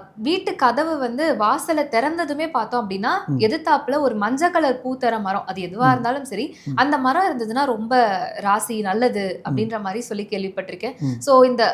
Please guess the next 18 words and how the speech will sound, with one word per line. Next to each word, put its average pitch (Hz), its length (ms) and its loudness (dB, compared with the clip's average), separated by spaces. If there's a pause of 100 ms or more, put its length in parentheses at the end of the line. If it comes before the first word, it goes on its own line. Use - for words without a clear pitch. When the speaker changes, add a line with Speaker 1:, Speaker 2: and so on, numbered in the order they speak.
(140)
Speaker 1:
இது 247 200 0
உண்மையா 330 420 4
சார்? 277 180 0
இல்ல 254 300 2
என்ன 311 280 0
மாதிரியான 294 440 0
செடி 254 280 0
வச்சா 262 360 0
வீட்டுக்கு 254 340 -4
நல்லது 226 300 0
அப்படின்ற 202 300 -4
மாதிரி 196 180 -2
எதனாவது 180 340 -8
இருக்கா 170 200 -14
சார்? 202 240 -20 (1120)
Speaker 2:
இந்த, 156 340 6 (480)
இந்த 147 180 4
மாதிரி 175 240 6